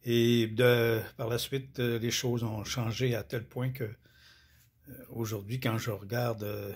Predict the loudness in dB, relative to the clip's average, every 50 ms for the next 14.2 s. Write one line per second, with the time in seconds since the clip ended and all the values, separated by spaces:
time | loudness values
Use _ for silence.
0 | -12 -16 _ -8 -4 -2 0 2 2 2 2 0 -2 -4 -6 -4 -6 -6 -8 -12
1 | _ _ _ _ _ _ _ _ _ -10 -8 -8 -8 -8 -6 -6 -4 -4 -4 -6
2 | -8 -10 -10 -8 -6 -6 -6 -8 -8 -8 -10 -10 -10 _ _ _ _ -14 -6 -2
3 | 0 0 2 0 0 -2 -2 -4 -6 -10 -10 -10 -10 -8 -10 -10 -10 -12 -12 -12
4 | _ _ _ _ _ _ _ _ _ _ _ -20 _ -20 -20 -20 -20 -20 -20 _
5 | _ _ _ _ _ -6 -4 -2 0 2 4 4 6 6 6 6 6 6 4 4
6 | 2 0 0 0 0 0 -2 -4 -6 -6 -4 -2 0 0 0 0 0 -2 -4 -6
7 | -4 -4 -4 -4 -2 -2 -4 -2 -2 -4 -4 -6 -6 -6 -6 -8 -10 -20 -20 _
8 | _ _ _ _ _ _ -12 -8 -6 -4 -2 -2 -2 0 0 0 -2 0 -2 -2
9 | -2 -2 -4 -4 -2 -2 -2 -2 -2 -2 0 0 2 2 2 0 -2 -4 -4 -4
10 | -4 -2 -2 -2 -2 -2 -2 -4 -2 -2 -2 0 -2 -4 -6 -8 -10 -8 -4 -2
11 | -2 -2 0 -2 -4 -4 -6 -6 -8 -6 -4 -4 -4 -6 -8 -14 -20 -20 -20 -20
12 | -20 -20 _ _ -16 -12 -10 -8 -8 -6 -4 -4 -2 -2 -2 -2 -2 -2 -2 0
13 | -2 -2 -4 -8 -12 -14 -16 _ _ _ _ _ _ _ _ -8 -4 -2 0 0
14 | 0 -2 -4